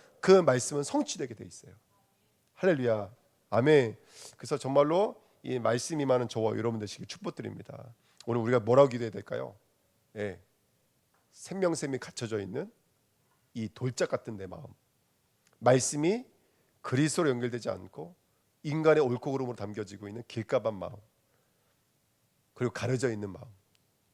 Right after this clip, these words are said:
정욕과 유혹에 가려져 있는 마음,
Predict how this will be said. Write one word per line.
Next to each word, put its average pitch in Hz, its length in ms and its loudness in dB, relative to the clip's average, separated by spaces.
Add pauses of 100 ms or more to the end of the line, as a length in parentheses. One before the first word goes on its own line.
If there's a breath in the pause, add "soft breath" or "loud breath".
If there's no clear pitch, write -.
(120)
정욕과 123 520 0
유혹에 104 500 -8 (320)
가려져 107 380 -4
있는 92 240 -12
마음, 95 140 -18